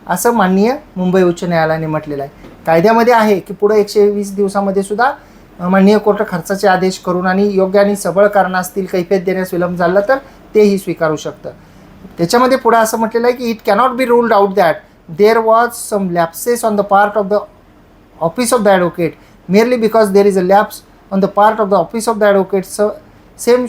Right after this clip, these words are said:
should not prevent defendant number one from filing the written statement belatedly. The cause shown is sufficient for this court to condone the delay. Litigants cannot be made suffer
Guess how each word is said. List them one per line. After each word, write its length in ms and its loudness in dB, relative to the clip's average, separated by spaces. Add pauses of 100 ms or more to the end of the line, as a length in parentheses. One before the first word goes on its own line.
should 160 0
not 300 -2
prevent 340 2
defendant 380 0
number 220 0
one 300 -2 (320)
from 300 0
filing 300 2
the 80 2
written 300 0
statement 560 -4 (300)
belatedly. 640 0 (340)
The 100 -4
cause 320 2
shown 360 0
is 140 -2
sufficient 640 -4 (440)
for 220 2
this 240 -4
court 400 0
to 80 0
condone 420 2
the 100 0
delay. 300 4 (300)
Litigants 500 0
cannot 360 -2
be 100 0
made 240 2
suffer 440 -2